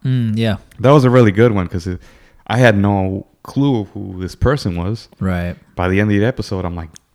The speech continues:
Speaker 2: "Damn, let me go check out his social media and stuff." Sure enough, I'm scrolling through and I'm like, "Wow,
Speaker 1: Yeah.
Speaker 2: this is interesting."
Speaker 1: Yeah, he's a cool dude.
Speaker 2: I learned a lot of new things.
Speaker 1: Right.
Speaker 2: And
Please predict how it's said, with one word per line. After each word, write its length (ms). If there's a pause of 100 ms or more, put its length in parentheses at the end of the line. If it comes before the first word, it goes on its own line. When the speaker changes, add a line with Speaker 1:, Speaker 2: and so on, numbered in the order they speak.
Speaker 2:
"Damn, 320
let 80
me 80
go 100
check 260
out 120
his 60
social 340
media 220
and 80
stuff." 200
Sure 160
enough, 220
I'm 80
scrolling 460
through 120
and 80
I'm 100
like, 160
"Wow, 260
Speaker 1:
Yeah. 40
Speaker 2:
this 180
is 140
interesting." 640
Speaker 1:
Yeah, 120
he's 180
a 20
cool 160
dude. 180
Speaker 2:
I 60
learned 340
a 60
lot 340
of 100
new 200
things. 580
Speaker 1:
Right. 320 (600)
Speaker 2:
And 420